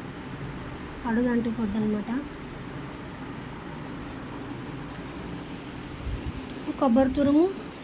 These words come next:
and నువ్వులు కూడా వేసుకొని కలుపుకోవాలి బాగా.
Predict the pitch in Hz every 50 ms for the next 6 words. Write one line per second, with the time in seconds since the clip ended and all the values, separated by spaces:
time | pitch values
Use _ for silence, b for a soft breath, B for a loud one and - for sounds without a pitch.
0 | - 294 277 269 262 269 269 269 262 254 269 269 277 269 269 277 262 254 262 262
1 | 262 254 254 254 - - - 269 294 302 302 269 254 233 226 254 - 262 254 233
2 | 233 214 214 226 220 220 233 247 311